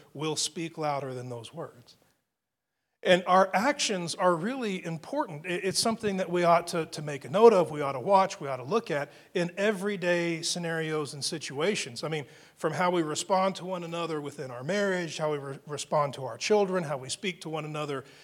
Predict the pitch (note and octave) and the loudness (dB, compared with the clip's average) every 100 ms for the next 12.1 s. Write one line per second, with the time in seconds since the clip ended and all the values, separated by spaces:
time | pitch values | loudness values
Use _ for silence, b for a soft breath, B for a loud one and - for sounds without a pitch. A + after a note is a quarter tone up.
0 | B - C#3 B2+ C#3+ A3+ F#3 F#3 G3 F3 | B -6 -4 0 4 4 2 -6 -4 -4
1 | E3+ - D#3+ F3 D#3 D#3+ C#3+ C3+ E3 G#3 | -4 -6 -8 -10 -6 -6 -6 -4 -2 -2
2 | - G3+ F3+ E3+ F3 F3 F3 E3+ D3 B2 | -2 -2 -4 -4 -6 -6 -6 -6 -8 -10
3 | - C3+ G3 G3 G3 F3+ B B B B | -10 -6 -6 -4 -6 -6 B B B B
4 | - E3 D#3+ F#3 A#3+ B3+ F#3 F3 D#3 - | -8 -4 0 4 4 2 0 0 0 -4
5 | B B _ E3 D3+ E3 D3 B2 D3 G#3 | B B _ -4 0 2 2 0 -4 -2
6 | A3+ C#3 A2+ - - D#3+ - D3+ G3 B3 | -2 -4 -8 -10 -8 -8 -6 -4 -2 -2
7 | B3+ F3 E3+ F#3 F3 D#3+ C#3 G#3+ G#3 C#3 | -6 -6 -6 -4 -4 -8 -10 -8 -8 -8
8 | - - - - - _ _ _ _ - | -12 -16 -14 -14 -16 _ _ _ _ -4
9 | C#3 - D#3+ F#3+ G#3+ - B2+ B2+ - - | -4 -2 -2 -2 -4 -8 -8 -8 -10 -10
10 | _ - D3+ C3 C3 B2 - - - _ | _ -14 -10 -10 -8 -4 -4 -6 -12 _
11 | _ _ _ D3 C3 C#3 C#3+ G3 G3 - | _ _ _ -10 -8 -6 -4 -6 -8 -16